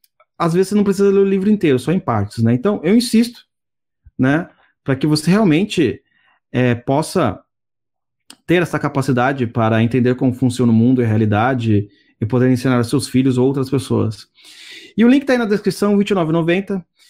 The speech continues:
E muitas vezes as pessoas falam, "Como que a gente pode ajudar vocês a continuar esse, esse trabalho?" Assinando o Teatro das Ideias, não é? Assinando o Teatro das Ideias, pra mim, você vai me ajudar se você estudar. Mas se você não quiser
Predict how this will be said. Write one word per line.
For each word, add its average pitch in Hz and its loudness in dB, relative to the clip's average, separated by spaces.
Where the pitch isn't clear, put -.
E 214 4
muitas 226 2
vezes 214 0
as 208 -8
pessoas 208 -2
falam, 165 0
"Como 370 -2
que - -4
a 240 2
gente 214 0
pode 190 0
ajudar 160 -2
vocês 127 -2
a 120 0
continuar 123 -2
esse, 117 -6
esse 120 -6
trabalho?" 104 -2
Assinando 180 0
o - -4
Teatro 143 -4
das 127 -2
Ideias, 151 -4
não 123 0
é? 113 -6
Assinando 123 -2
o - -10
Teatro 113 -2
das 110 0
Ideias, 120 -2
pra 139 -2
mim, 151 2
você 180 -2
vai 185 -2
me 185 0
ajudar 147 -2
se 170 -12
você 156 -2
estudar. 135 -4
Mas 294 2
se 339 0
você 247 0
não 185 0
quiser 113 0